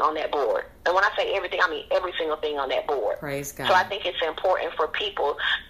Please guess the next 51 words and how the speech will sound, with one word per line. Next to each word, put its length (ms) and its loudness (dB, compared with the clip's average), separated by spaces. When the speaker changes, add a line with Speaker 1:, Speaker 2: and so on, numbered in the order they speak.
Speaker 1:
to, 360 -2
um, 420 2
to 140 0
just 160 0
wanna 320 4
be 180 -6
different. 260 -2
You 40 0
know, 80 4
change 280 0
is 80 -4
not 160 6
always 380 4
comfortable. 680 0
It, 240 2
it 120 0
isn't. 420 -4
The 40 -6
change 320 2
is, 100 -2
I 140 6
Speaker 2:
Mm-mm. 40 -2
Speaker 1:
mean, 120 -4
we're, 280 0
we're 140 4
all, 240 4
some 100 0
people 220 -2
are 100 2
very 220 0
reluctant 520 0
to 100 -4
change, 420 -2
but 120 2
it's 100 0
Speaker 2:
Mm-hmm. 260 0
Speaker 1:
necessary. 720 0
Speaker 2:
Oh, 80 4
yes. 420 2
Speaker 1:
So 160 8
I 240 4
would 100 -4
recommend 440 0
that 180 4
for 160 4
anybody 580 2
who 80 -6
wants 340 0
to 60 -2
go 300 4
after 380 0